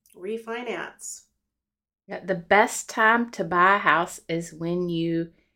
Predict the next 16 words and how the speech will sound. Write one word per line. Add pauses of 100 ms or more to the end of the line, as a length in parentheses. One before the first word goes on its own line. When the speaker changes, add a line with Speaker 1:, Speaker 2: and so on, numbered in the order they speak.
(300)
Speaker 2:
can
afford
it.
And
so
if
you
can
afford
the
house
right
now, (1000)
buy
the
house.